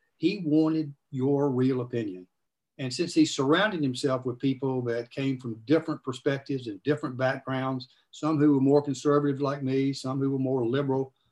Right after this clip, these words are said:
like Bob Reich, he wanted to hear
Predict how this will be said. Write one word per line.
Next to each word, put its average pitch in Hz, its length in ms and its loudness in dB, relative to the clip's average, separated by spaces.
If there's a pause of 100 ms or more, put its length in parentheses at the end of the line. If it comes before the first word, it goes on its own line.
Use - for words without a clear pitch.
(100)
like 127 180 -6
Bob 123 260 -2
Reich, 120 320 -2 (260)
he 185 160 0
wanted 165 360 2
to 139 80 0
hear 165 640 -2